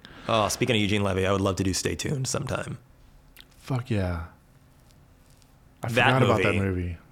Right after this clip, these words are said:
Speaker 1: that movie needs a, like,
Speaker 2: That's
Speaker 1: a,
Speaker 2: one of my
Speaker 1: it's,
Speaker 2: childhood favorites.
Speaker 1: it's a
Speaker 2: Yeah.
Speaker 1: perfect movie. It doesn't need a remake,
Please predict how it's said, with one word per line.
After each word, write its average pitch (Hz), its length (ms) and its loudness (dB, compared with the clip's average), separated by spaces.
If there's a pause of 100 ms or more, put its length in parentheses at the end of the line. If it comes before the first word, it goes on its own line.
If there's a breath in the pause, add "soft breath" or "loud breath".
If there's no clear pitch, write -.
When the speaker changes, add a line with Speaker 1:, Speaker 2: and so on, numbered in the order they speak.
(120)
Speaker 1:
that 120 280 2
movie 92 240 0
needs 92 200 -4
a, 92 80 0
like, 92 380 -4 (220)
Speaker 2:
That's 131 240 4
Speaker 1:
a, 147 40 6
Speaker 2:
one 151 100 8
of 120 60 6
my 110 80 4
Speaker 1:
it's, 95 100 -4
Speaker 2:
childhood 101 340 2
favorites. 92 460 -2
Speaker 1:
it's 123 100 4
a 143 60 6
Speaker 2:
Yeah. - 80 -4
Speaker 1:
perfect 127 300 4
movie. 170 400 2
It 98 180 0
doesn't 113 280 4
need 139 140 4
a 147 60 4
remake, 160 460 2